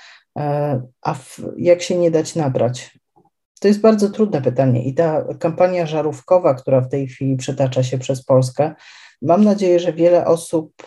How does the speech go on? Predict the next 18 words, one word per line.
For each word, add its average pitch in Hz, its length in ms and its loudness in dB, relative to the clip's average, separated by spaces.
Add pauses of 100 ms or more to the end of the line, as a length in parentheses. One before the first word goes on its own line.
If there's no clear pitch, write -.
e, 147 360 -4 (600)
uwrażliwi 165 920 0 (400)
i 143 240 -4
wyedukuje 151 760 0
na 139 140 0
tyle, 156 320 -2
że 160 100 -4
będą 151 460 -4
chciały 143 640 -2 (100)
dociekać, 135 640 -2
będą 147 380 -4
chciały 139 300 -2
sprawdzać, 135 600 0
będą 139 380 -4
chciały 135 500 -2 (840)
docierać 156 640 0
do 156 120 0
danych 143 580 0